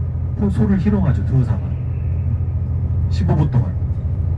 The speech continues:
근데 너무 시간이 너무 길-, 길어지면 안 돼요. 십오 분이 넘어가면 안 돼요. 자, 그러면은 나풀나풀 거리는 게, 소수간에 혼자서 흔들리는 게 아니라 그 옆에 있는 투우사가 흔들-,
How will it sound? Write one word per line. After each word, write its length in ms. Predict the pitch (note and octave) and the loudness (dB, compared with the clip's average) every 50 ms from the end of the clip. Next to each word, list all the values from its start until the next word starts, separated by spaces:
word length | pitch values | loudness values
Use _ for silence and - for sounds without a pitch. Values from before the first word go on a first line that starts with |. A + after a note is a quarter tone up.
| - - - - - - - - - - - - - - - - - - - - - - - - - - - | 0 0 -2 -2 -2 -2 -2 -2 -2 0 0 0 0 0 -2 -2 -4 -4 -2 -2 -2 -2 -2 -2 -2 -2 0
근데 260 | - D#3 D#3+ D#3+ D3 - | 2 2 2 2 2 4
너무 180 | B2+ C#3 D3+ | 4 2 2
시간이 400 | - - G3+ F#3+ G3 G3 G3 F#3+ | 2 -2 -2 0 0 0 0 2
너무 240 | F#3+ E3+ C3 C3+ C3 - | 2 2 2 2 2 2
길-, 200 | - - - - | 0 -2 -2 -2
길어지면 420 | - C3 C3+ C#3 C3+ C#3 C#3+ B2 F2+ | 0 0 2 2 2 0 0 -2 -2
안 80 | - | -2
돼요. 140 | - - - - - - - - - - | -2 -2 -2 -2 -4 -2 -2 -2 -2 -2
십오 260 | - - - - G#3 | -4 -4 -2 -2 -2
분이 180 | F#3+ G3 F#3+ F3+ | 0 0 0 0
넘어가면 400 | - A3 A#3+ - - C3 - - | 0 0 0 0 0 0 0 0
안 80 | - - | -2 -2
돼요. 140 | - - - - - - - - - - - - - - - - - | -2 -2 -2 -2 -2 -2 -2 -2 -2 -2 -2 -4 -4 -4 -4 -2 -2
자, 120 | - - - | -2 -2 0
그러면은 500 | - C#3 C#3 - - C3+ - - - - - - - - - - - - - - - - | 2 2 2 2 2 2 0 0 0 0 -2 -4 -4 -4 -4 -4 -4 -4 -4 -4 -2 -2
나풀나풀 520 | B2 - - - D3+ D3+ D3+ - - - | -2 0 0 0 0 0 0 0 0 0
거리는 320 | - A#2+ A#2+ A#2 A#2 A#2 A#2+ | 0 2 2 2 2 2 2
게, 180 | C3+ C3 - - | 2 2 0 0
소수간에 420 | - - G#3+ G#3+ G3 G3+ G3+ F#3 F3 | 0 0 0 2 2 2 2 2 2
혼자서 360 | - G#3 G#3 A3+ G3+ F#3+ - | 2 2 2 0 0 0 0
흔들리는 380 | E3+ F3 F#3+ F#3+ F3+ F3 E3+ | 0 0 0 0 0 0 0
게 60 | D3+ C3 | 2 2
아니라 340 | A#2 A2 A#2 - - G3 G3+ - - - - - - - - - - - | 2 2 2 2 0 0 0 -2 -2 0 0 0 -2 -2 -2 -4 -4 -4
그 140 | - - B2+ | -2 0 0
옆에 340 | A#2 G2+ - - - - B2+ | 0 0 0 -2 0 0 2
있는 340 | A2+ A2+ - A#2+ C#3 D#3+ G3 - - - - - - - - - - | 2 0 0 0 0 0 0 0 0 -2 -2 -4 -6 -6 -6 -6 -4
투우사가 640 | - - - G3+ G3 G3 F#3+ - E3 D3+ C#3+ D3 D3 | 0 2 2 2 2 2 0 0 0 0 0 0 2
흔들-, 300 | C#3 C3+ D3 - D3+ D#3 | 2 2 2 2 2 0